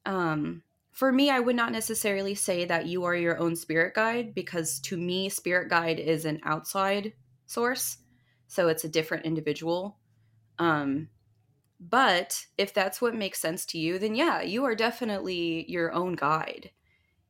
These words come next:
You have your intuition within you that's telling you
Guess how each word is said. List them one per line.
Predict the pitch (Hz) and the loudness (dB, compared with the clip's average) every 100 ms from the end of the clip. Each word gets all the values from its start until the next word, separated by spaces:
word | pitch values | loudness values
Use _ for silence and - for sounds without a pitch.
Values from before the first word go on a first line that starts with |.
| - | -8
You | 190 202 | -2 0
have | 196 190 175 175 | 2 0 0 -2
your | 175 | -4
intuition | 180 - 175 170 175 | -4 -6 -6 -4 -4
within | 160 165 165 | -4 -4 -4
you | 170 165 | -2 -4
that's | - - | -6 -6
telling | 180 180 165 | -4 -2 -2
you | 151 156 160 165 | -4 -6 -8 -10